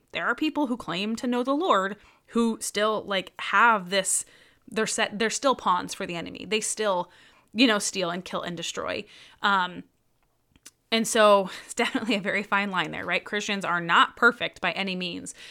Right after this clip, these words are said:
but you will know them by their fruits is what, is what scripture talks about. So flashback to twenty twenty, this verse was so critical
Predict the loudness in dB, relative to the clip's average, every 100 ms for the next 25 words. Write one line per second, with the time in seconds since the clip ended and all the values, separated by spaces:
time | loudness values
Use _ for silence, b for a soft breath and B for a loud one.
0 | B B B -2 4 6 4 -2 -8 2
1 | 2 4 2 2 0 -2 -4 -6 -8 -12
2 | -14 -16 -14 -12 -10 -8 -6 -8 -8 -12
3 | -12 -10 -10 -10 -10 -6 -6 -6 -8 -8
4 | -10 _ _ _ _ _ _ _ 0 2
5 | 2 2 0 2 2 2 0 -8 -6 -6
6 | -4 -8 -8 -14 B B B -4 -2 -2
7 | -2 -2 -2 -6 -6 0 0 2 -2 -4
8 | -4 -2 -4 -4 -6